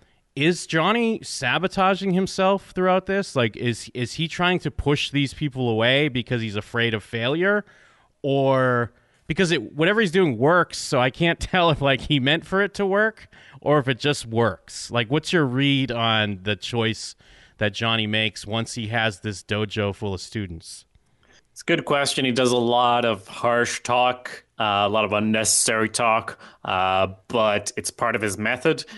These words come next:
Speaker 2: And it feels like the show's saying, "Nah, he's right. You need to insult people until they, uh, get good and hard." Uh, I, I guess. Maybe he's been playing too many, uh, of those Nintendo games,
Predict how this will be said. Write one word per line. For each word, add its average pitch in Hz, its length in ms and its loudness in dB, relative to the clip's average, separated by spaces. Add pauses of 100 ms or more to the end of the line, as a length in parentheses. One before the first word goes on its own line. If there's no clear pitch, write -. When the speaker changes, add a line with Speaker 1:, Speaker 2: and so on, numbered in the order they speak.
(160)
Speaker 2:
And 113 160 -2
it 110 120 -2
feels 175 600 2
like 123 360 0
the 120 80 0
show's 110 680 0 (200)
saying, 101 580 -2 (300)
"Nah, 117 240 -2
he's 123 260 -2
right. 117 340 2
You 113 280 2
need 113 260 0
to 107 560 2
insult 107 580 0
people 107 520 2
until 104 340 0
they, 98 420 0 (140)
uh, 92 280 0 (120)
get 110 300 -2
good 101 300 2
and 101 220 -6
hard." 107 540 0 (320)
Uh, 95 640 2 (220)
I, 104 100 -10 (160)
I 113 100 -2
guess. 123 600 0 (280)
Maybe 120 220 0
he's 123 120 2
been 120 160 0
playing 120 220 0
too 117 120 0
many, 110 400 0
uh, 101 380 0
of 107 120 -6
those 104 220 0
Nintendo 110 580 0
games, 98 520 -2